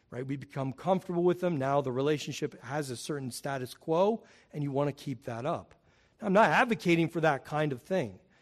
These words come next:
You should be open about your faith and be willing to speak about Jesus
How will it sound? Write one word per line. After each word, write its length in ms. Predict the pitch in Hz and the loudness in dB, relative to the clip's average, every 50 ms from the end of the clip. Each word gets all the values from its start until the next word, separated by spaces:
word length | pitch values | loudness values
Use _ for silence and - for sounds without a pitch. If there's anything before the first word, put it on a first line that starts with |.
| _ _ _ _ | _ _ _ _
You 120 | - 160 143 | -4 -4 0
should 200 | - - 175 151 | 2 2 2 2
be 140 | 160 170 - | 2 0 2
open 340 | 185 196 220 185 190 170 | 4 4 4 4 4 2
about 280 | 160 139 139 139 139 135 | 2 2 0 0 -2 -2
your 100 | 135 139 | -2 -4
faith 400 | - - - 165 165 170 165 - | -4 -2 0 2 2 2 2 0
and 80 | 147 127 | -4 -4
be 140 | 131 139 | -4 -4
willing 320 | 127 127 165 180 185 175 160 | -2 2 2 4 4 2 2
to 80 | 147 | 0
speak 320 | 131 - - - 165 135 131 | -2 -4 -4 -4 -4 -4 -2
about 200 | 131 135 131 123 | -4 -4 -4 -4
Jesus 460 | 117 127 135 123 123 131 127 - - | -6 -8 -8 -8 -8 -10 -10 -10 -14